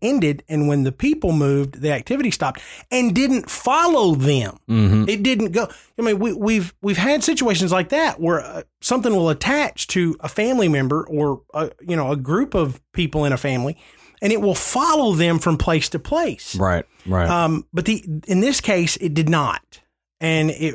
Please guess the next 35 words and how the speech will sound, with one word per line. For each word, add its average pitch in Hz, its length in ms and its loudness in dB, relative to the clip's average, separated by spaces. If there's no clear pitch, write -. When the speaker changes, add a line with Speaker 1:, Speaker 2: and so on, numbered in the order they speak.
Speaker 1:
it 170 80 0
was, 151 420 0
it 160 140 -4
was 147 100 -2
centered 220 320 2
around 175 440 2
a, 151 180 -6
a 147 100 -6
time 214 380 0
frame. 170 400 0
They 170 280 2
left, 156 360 2
the 151 140 0
activity 170 420 -2
stopped, 147 460 -4
and 151 200 2
nothing 147 260 0
else 143 160 -2
happened 127 340 -4
in 120 60 -6
the 131 60 -4
house. 165 340 -6
So, 127 320 -4
you 156 80 0
know, 139 140 0
future 208 460 0
residences 135 760 0
in 123 100 -4
that 117 340 -4
hou-, - 80 -10
resi-, 143 460 2
residents 135 720 0
in 143 260 0
that 127 260 -2
house - 340 -8